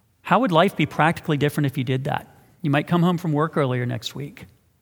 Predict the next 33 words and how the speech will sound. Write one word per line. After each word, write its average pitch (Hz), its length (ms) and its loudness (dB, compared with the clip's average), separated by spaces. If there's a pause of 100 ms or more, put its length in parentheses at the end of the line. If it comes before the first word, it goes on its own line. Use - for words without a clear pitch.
(800)
You 147 100 4
might 151 200 6
actually 165 480 2 (120)
skip - 440 -2
that 139 160 4
extra 131 320 -4
drink. 123 460 -8 (1400)
You 143 100 4
might 151 220 6
actually 175 260 0
play 147 200 2
with 147 140 -2
the 151 60 -10
kids. - 560 -2 (1080)
You 151 120 4
might 160 200 6
actually 175 300 0
be 160 140 0
willing, 151 600 0
here's 147 260 -4
a 160 60 -6
crazy 139 300 -2
thought, 139 420 -2
to 143 80 -2
thank 143 440 -2
God 139 400 0
for 143 120 -6
the 127 120 -2
things 131 260 -4
that 127 100 -6
he's 127 160 -6
given 127 280 -4
us - 400 -10